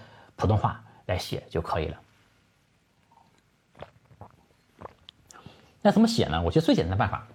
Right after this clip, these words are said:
就是，你就在这个韵表里面，把你所有能用的字先找出来。嗯，就是，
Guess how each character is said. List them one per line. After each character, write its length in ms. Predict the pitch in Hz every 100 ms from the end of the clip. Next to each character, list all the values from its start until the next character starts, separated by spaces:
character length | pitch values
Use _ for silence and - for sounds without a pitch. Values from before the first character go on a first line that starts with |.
| -
就 80 | -
是， 180 | 120 98 - - - - - - _ - -
你 100 | 107
就 140 | 185
在 200 | 175 208
这 60 | 127
个 60 | 107
韵 200 | 226 180
表 140 | 101
里 120 | 120
面， 160 | - - - - - -
把 140 | - 180
你 140 | 127
所 240 | - 131
有 120 | 165 92
能 160 | 87
用 100 | 143
的 60 | 104
字 340 | - 113 64 - _ -
先 340 | - 147 160
找 100 | 165 -
出 140 | -
来。 120 | - - _ _ _ _ -
嗯， 280 | 92 78 80 - -
就 100 | 143
是， 240 | 135 117